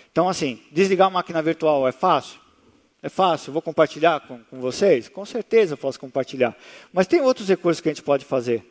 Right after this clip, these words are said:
Né? Tem outros, outras necessidades de automação que eu tenho aí no meu ambiente. Cópias de arquivo de máquina virtual para a máquina virtual ou para o meu servidor. É, começa a pensar num monte de necessidade que eu acabo tendo aí no dia a dia.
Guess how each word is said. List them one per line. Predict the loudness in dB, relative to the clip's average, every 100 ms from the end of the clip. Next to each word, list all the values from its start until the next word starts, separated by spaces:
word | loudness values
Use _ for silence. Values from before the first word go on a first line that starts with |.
| _ _ _ _
Né? | -8 -6 -4
Tem | -2 0
outros, | 2 0 -4 -8 -12 -20 -20 -8
outras | -6 -2 -4
necessidades | -4 -6 -4 0 2 2 0
de |
automação | -8 -4 -2 -2 -4 -4
que | -2
eu |
tenho | 2 0 2
aí | -4
no | -4
meu | -6
ambiente. | -2 0 0 -4 -20 -20 -12
Cópias | 2 2 2 0
de |
arquivo | 0 0 -4 -4
de | -6 -6
máquina | -4 -6 -6
virtual | -2 -2 -2 0 0 0
para | 0 0
a | 0
máquina | -6 -6 -10
virtual | -4 -4 -4 -2 0 0
ou | -2
para | -2 -4
o | -4
meu | -4 -4
servidor. | -4 -8 -8 -2 0 2 0 -6 _ _ _ _ _ _ _ _ _ _ -10
É, | -10 -8
começa | -10 -12 -12
a |
pensar | -8 -6 -2 -2
num | -2
monte | -8 -8
de | -8 -6
necessidade | -4 -4 -6 0 0 0
que | -4
eu |
acabo | -4 -4 -6
tendo | -2 0 0 0 0
aí | 0 -4
no | -8
dia | 0 0
a |
dia. | 0 -2 -2